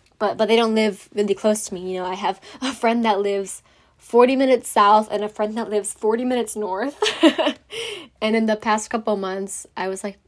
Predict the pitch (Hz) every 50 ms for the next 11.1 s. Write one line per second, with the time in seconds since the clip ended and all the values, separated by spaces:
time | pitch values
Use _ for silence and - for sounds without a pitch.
0 | _ _ - - 277 392 415 277 185 185 196 190 202 220 262 320 269 220 208 277
1 | - - - 285 262 247 247 - 285 339 440 - - - 208 - - 226 226 220
2 | 240 269 294 294 285 277 - - 226 262 285 277 - 311 277 339 480 508 - -
3 | - - - - - - - - _ _ - 240 233 220 220 214 208 202 202 202
4 | - - 202 208 202 190 190 _ - 196 190 185 180 180 - - 196 190 185 175
5 | 175 190 196 185 185 185 185 - - 208 196 190 - - 196 190 185 180 185 185
6 | 185 - - 185 180 180 180 180 - - 196 190 185 185 180 185 190 - - -
7 | - - - 220 220 208 196 214 226 220 220 214 214 - - _ _ - 190 185
8 | 190 196 202 208 208 208 208 208 - _ _ _ _ _ _ _ _ _ _ _
9 | - - 190 202 - - - - 220 208 202 196 - - - 196 196 196 - -
10 | - 214 214 220 226 - - 247 247 240 - - - 277 269 - 311 311 320 330
11 | 320 320